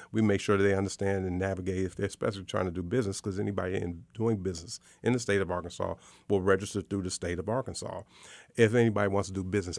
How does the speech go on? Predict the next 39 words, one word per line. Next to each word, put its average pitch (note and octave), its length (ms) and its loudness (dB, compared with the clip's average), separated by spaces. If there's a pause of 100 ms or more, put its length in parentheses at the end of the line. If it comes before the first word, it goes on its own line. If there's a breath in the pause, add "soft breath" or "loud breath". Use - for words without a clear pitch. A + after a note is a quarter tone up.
outside A2+ 640 0
of F#2+ 160 -4
the E2+ 40 -12
state F#2+ 260 -4
of F#2 120 -6
Arkansas, F#2+ 400 -2
in F2+ 100 -2
particular G#2 440 -8
another F#2+ 260 -6
country, A2 440 -2 (380 loud breath)
we B2+ 120 4
write A2 260 4
up G2+ 160 0
and G#2 100 0
give G2 180 -2
them G2 120 -2
certifications G2 680 -2
or G2 60 -4
apostilles G#2 680 4
so G#2+ 180 4
people A2 400 2
know G#2 400 4
if F#2+ 100 -2
they're G2 140 0
doing, G2 320 -2 (160)
wanna G#2 320 0
do G#2+ 180 -4
business, G2+ 360 -2
say, C#3 180 4
in G2+ 120 0
Ghana, F#2 340 0 (300 loud breath)
they B2 80 4
can A#2+ 120 4
go A2 160 8
there G#2+ 140 6
with G#2 140 -2
certifications G#2 520 -2
saying, G2 240 -2 (260 loud breath)
"Yep, B2 240 6